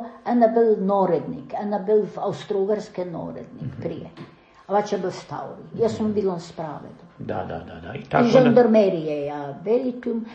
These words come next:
Speaker 1: To mi je i mo bobo vučilo, e, kuhalo njim. Zote momu mo novčilo, javke debre pači i kuhoti edma boba slova.
Speaker 2: Neki poseban
Speaker 1: Bobicama.
Speaker 2: specijalitet bio?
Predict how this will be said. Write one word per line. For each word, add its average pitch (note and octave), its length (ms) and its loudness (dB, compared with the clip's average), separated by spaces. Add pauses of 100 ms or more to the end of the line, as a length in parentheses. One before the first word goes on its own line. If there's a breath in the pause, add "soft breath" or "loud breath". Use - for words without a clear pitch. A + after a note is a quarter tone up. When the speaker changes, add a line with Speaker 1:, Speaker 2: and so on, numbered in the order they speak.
(100)
Speaker 1:
To C#4+ 120 2
mi C#4 100 4
je B3 100 8
i A#3+ 40 6
mo B3 200 6
bobo B3 300 6
vučilo, A3 640 0 (280 loud breath)
e, F3 320 2
kuhalo F#3+ 500 2
njim. D#3 340 -4 (160)
Zote B3 340 2
momu C4 280 2
mo B3+ 140 2
novčilo, C4 580 -2 (220 loud breath)
javke B3 400 4
debre A3+ 540 2
pači C4+ 500 -2
i - 300 -8
kuhoti B3+ 560 -2
edma F3+ 440 -4 (340)
boba F3+ 380 0
slova. C#3+ 520 -10 (240)
Speaker 2:
Neki - 280 -4
poseban D#3 540 4
Speaker 1:
Bobicama. A3 380 2
Speaker 2:
specijalitet D3+ 760 2
bio? D3+ 220 2